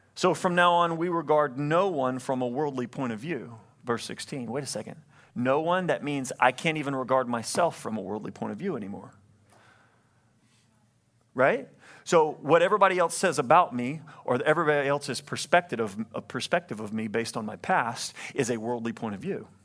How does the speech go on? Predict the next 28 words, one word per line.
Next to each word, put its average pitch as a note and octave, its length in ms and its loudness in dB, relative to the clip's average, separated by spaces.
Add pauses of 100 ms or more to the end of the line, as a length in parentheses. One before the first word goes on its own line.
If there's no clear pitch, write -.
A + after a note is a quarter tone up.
(420)
I C#3+ 140 6
have E3+ 160 4
to D3 80 -6
regard C3 320 2
myself A#2+ 500 0
as A2+ 200 -6
Christ - 340 -6
sees - 240 -12
me, - 240 -14 (220)
and A#2 100 -6
he A3+ 180 -2
sees A#2+ 360 -4
me G#2+ 180 -4
as G#2+ 220 -4
a G#2+ 60 -4
brand B2 440 -2
new A2+ 140 -4
creation A2 600 -6
in G#2 200 -8
him, A#2 320 -6
the A2 100 -4
righteousness A#2 560 -2
of G#2 100 -10
God C3 220 0
in A#2+ 80 -6
Christ - 300 -8
Jesus, G#2+ 320 -8 (680)
forgiven, C#3 960 0